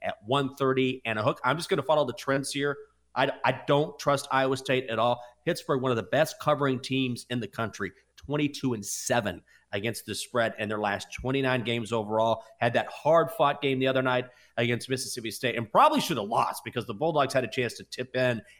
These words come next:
a missed three-point shot at the buzzer. I think that momentum helps them here.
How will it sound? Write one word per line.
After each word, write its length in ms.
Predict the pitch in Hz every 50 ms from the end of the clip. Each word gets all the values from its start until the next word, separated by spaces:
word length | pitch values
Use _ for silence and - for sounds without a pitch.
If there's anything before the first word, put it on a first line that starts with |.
| _ -
a 100 | 113 113
missed 320 | 110 120 127 123 127 -
three-point 400 | - 127 120 - - 113 110 104
shot 280 | - - 113 107 104 - - -
at 180 | 117 117 -
the 80 | - 110
buzzer. 480 | 95 - 127 120 117 104 107 104 95 - - - _ - - _ _ _ -
I 100 | 120 127
think 360 | - - 165 165 185 175 -
that 200 | 170 160 - 175
momentum 580 | 165 160 156 156 156 151 - - 165 156 151 - _ _ _ _
helps 400 | - 147 143 147 - - - -
them 160 | 156 147 131
here. 460 | 135 147 147 147 156 156 151 151 -